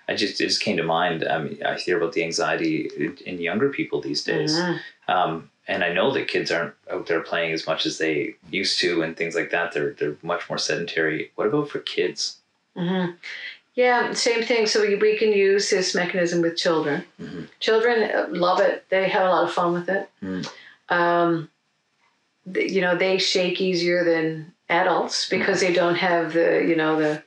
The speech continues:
Speaker 2: the judgment of, Oh, I'm gonna look silly or, you know, those things.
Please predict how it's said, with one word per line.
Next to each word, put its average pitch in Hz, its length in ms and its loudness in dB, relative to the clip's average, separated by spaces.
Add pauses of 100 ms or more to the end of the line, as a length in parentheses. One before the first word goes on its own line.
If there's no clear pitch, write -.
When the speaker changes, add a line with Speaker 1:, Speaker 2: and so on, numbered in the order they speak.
(220)
Speaker 2:
the 175 100 -2
judgment 170 600 2
of, 156 300 0 (120)
Oh, 160 240 2
I'm 165 120 2
gonna 160 180 2
look 156 240 0 (540)
silly 160 520 2
or, 156 360 2
you 165 120 0
know, 156 140 0
those 165 280 0
things. 151 460 -4